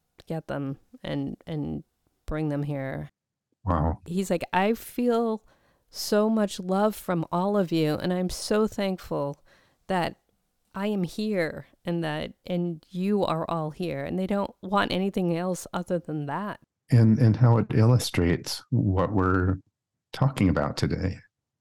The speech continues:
Speaker 2: You know, one of the phrases that I wrote down is that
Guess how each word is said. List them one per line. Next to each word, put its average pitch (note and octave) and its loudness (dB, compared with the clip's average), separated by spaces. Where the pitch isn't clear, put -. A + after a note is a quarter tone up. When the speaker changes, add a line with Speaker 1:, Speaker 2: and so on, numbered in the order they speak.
Speaker 2:
You A2 6
know, G#2 6
one G2+ 6
of G#2 4
the F2+ 4
phrases F#2+ 2
that E2 2
I E2 2
wrote E2 2
down D#2 2
is D2 0
that E2 0